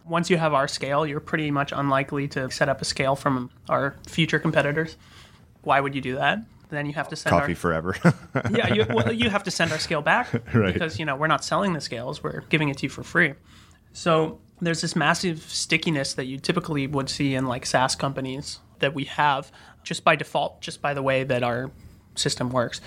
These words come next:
Speaker 1: In terms of accumulating advantages, we can expand from coffee to other products. And the really important nut for us to crack is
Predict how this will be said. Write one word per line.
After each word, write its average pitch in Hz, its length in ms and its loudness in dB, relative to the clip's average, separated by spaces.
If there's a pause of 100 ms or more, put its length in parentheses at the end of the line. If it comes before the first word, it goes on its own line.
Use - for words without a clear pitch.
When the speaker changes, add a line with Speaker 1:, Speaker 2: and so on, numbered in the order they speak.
(300)
Speaker 1:
In 180 80 -2
terms 220 240 2
of 175 120 0
accumulating 180 800 2
advantages, 131 580 -4 (340)
we 185 120 4
can 180 120 0
expand 160 500 2
from 143 220 -2 (240)
coffee 147 340 2
to 127 140 -2
other 127 160 -2
products. 127 640 0 (280)
And 139 440 4 (640)
the 156 260 0
really 185 800 2 (100)
important 175 580 0
nut 151 220 4
for - 140 0
us 139 120 -2
to - 80 -6
crack 143 500 0
is 156 160 -4